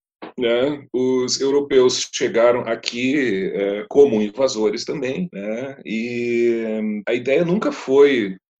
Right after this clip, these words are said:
constituir aqui colônias, é, que se tornassem autônomas, mas colônias que permanecessem sempre dependentes. Portugal, né, ah,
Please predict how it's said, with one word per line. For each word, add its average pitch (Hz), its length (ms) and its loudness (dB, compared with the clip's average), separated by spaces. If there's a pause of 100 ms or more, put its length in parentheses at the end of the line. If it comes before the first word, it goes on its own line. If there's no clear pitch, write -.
(100)
constituir 117 640 -4
aqui 110 300 -4
colônias, 120 1080 0
é, 104 460 -2
que - 100 -6
se 123 140 -4
tornassem 127 580 -2
autônomas, 135 720 2
mas 101 180 -4
colônias 131 480 0
que - 80 -8
permanecessem 156 720 -4
sempre 180 320 -2
dependentes. 127 640 -6
Portugal, 135 640 4
né, 127 120 -4
ah, 151 280 -2